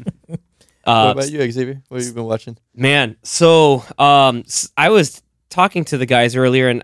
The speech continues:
Speaker 1: this is great for the audience, but somewhere along the line, um, like,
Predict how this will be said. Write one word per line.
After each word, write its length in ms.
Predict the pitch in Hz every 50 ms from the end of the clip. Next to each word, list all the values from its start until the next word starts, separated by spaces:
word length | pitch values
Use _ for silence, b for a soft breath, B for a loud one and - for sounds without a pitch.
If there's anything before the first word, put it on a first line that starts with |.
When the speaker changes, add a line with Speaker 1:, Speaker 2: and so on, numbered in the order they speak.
| _
Speaker 1:
this 180 | 127 135 143 -
is 100 | 160 147
great 180 | 127 151 139 123
for 100 | - 131
the 120 | 117 117
audience, 400 | 113 123 151 156 139 120 117 113
but 240 | - - 120 113 - b b b b b
somewhere 420 | - - 156 151 165 208 240 233
along 280 | 196 160 151 165 165 156
the 60 | 139
line, 480 | 123 120 120 123 131 143 156 160 170 - _ _ _ _ _ _ _ _ -
um, 540 | 123 127 127 123 120 117 110 107 101 98 - _ _ _ _ _ _ _ _ _ -
like, 140 | 135 127